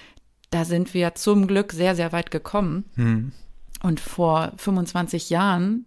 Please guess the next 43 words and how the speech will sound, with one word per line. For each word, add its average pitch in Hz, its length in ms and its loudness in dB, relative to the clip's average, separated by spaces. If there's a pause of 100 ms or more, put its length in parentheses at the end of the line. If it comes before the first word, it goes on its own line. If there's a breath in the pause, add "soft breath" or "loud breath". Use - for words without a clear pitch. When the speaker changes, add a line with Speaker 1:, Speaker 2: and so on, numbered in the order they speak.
(100)
Speaker 1:
kann 160 180 -2
das 151 160 -2
natürlich 185 380 -2
sehr 180 220 4
gut 151 160 -4
sein, 180 240 -2
dass 165 140 -6
er 165 100 -2
gar 160 160 0
nicht 156 180 -2
wusste, - 360 0 (260)
was - 180 -8
er - 100 -6
da 165 180 -2
hat - 160 -2
und 170 180 2
dass 160 140 -4
er 165 140 0
wirklich - 340 -8
einfach, 156 300 0 (260)
dass 170 120 -6
das 175 140 -4
eine 165 200 0
Krankheit 202 400 0
ist. 165 300 -2
Und 160 260 0 (840 loud breath)
er, 185 380 0 (100)
auch 190 120 0
er 185 180 4
scheint 160 300 0
sich 160 180 -4
selber 156 300 2
nicht 156 200 -2
zu 160 120 -6
verstehen - 500 -4
und 170 100 -2
zu - 120 -8
verstehen, 165 400 -2
was 165 200 -6 (120)
mit 165 280 -2
ihm 165 300 0 (220)
los 165 440 0
ist. - 400 -8